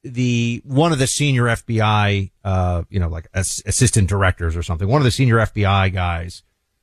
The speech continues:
there. And I want you to hear how this exchange goes. Here, play Ted Cruz trying to get some answers about this Biden bribery stuff.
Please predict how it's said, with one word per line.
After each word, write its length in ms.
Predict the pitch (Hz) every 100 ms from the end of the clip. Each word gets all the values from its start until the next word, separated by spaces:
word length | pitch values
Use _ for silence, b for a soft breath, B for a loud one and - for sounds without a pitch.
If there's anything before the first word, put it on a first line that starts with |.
| _
there. 460 | 90 123 160 123 104
And 80 | 113
I 60 | 127
want 220 | 196 208
you 80 | 185
to 80 |
hear 240 | 123 165 127
how 120 | 127
this 220 | 120 -
exchange 580 | 104 - 135 120 110 90
goes. 380 | 110 95 87 -
Here, 200 | 151 110
play 260 | - 180
Ted 360 | 185 - 165 131
Cruz 600 | - 160 151 123 107 - _ _ _
trying 200 | 170 175
to 60 |
get 140 | 147 123
some 180 | 123
answers 380 | 127 139 - 104
about 220 | 104 104
this 160 | 101 80
Biden 640 | 85 117 127 117 107 98 - _
bribery 720 | 92 101 120 139 131 110 92 80
stuff. 580 | - - 87 - -